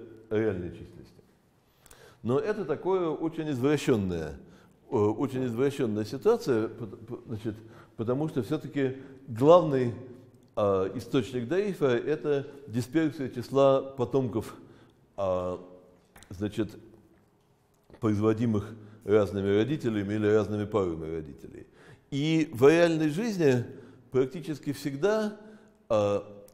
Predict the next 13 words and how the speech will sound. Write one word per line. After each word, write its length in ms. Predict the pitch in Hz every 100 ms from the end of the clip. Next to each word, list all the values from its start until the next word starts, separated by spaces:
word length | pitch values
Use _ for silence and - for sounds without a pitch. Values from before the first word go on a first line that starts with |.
| _
эффективная 640 | 127 139 131 202 185 156 139
численность 480 | - 135 120 107 120
оказывается 580 | 135 156 143 127 127
гораздо 480 | 113 120 135 123 113
меньше, 640 | 120 151 160 - 135 127 - - - - _
а, 500 | 101 98 95 92 95 -
оказывается 640 | 104 147 135 127 120 120
гораздо 460 | 110 120 131 107 113
меньше, 560 | 135 151 135 131 123 - - - - _ _ _ _ _
а, 260 | 110 101 - -
численности, 760 | 143 127 117 110 117 110 113 - - - -
а, 400 | 95 92 92 87 - - - _ -
реальной. 520 | 104 107 80 78 55